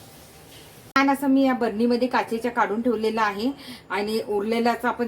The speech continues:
छान असं मस्तपैकी पन्ह बनवूया थंडगार असं. तर याच्यासाठी मी इथे दोन मोठे चमचे काढून घेतलेले आहेत. हे, हे दोन मोठे चमचे काढून घेतलेले आहेत. त्याच्यात दोन तीन ग्लास आपली होऊन जातील. तर मी हे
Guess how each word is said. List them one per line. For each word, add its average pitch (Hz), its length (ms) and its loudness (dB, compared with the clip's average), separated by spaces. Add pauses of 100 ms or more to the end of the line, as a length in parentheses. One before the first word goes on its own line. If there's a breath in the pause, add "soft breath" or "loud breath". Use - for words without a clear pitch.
छान 226 200 -2
असं 233 200 -4
मस्तपैकी 226 720 -6
पन्ह 214 300 -4
बनवूया 214 360 -2
थंडगार 214 540 -2
असं. 214 300 -2 (400 loud breath)
तर 226 40 -4
याच्यासाठी 240 460 0
मी 247 120 4
इथे 233 180 2
दोन 247 300 2
मोठे 233 300 2
चमचे 240 320 -2
काढून 220 320 0
घेतलेले 220 380 0
आहेत. 202 320 -2
हे, 196 100 -4 (240)
हे 196 100 -6 (140)
दोन 214 220 -2
मोठे 196 240 -8
चमचे 202 300 -10
काढून 190 240 -4
घेतलेले 180 340 -8
आहेत. 175 200 -8 (400 loud breath)
त्याच्यात 220 240 0
दोन 220 300 0
तीन 233 140 -2
ग्लास 220 280 -2
आपली 220 260 -4
होऊन 220 260 -6
जातील. 165 340 -4 (1040 loud breath)
तर 240 40 -2
मी 247 120 6
हे 262 120 8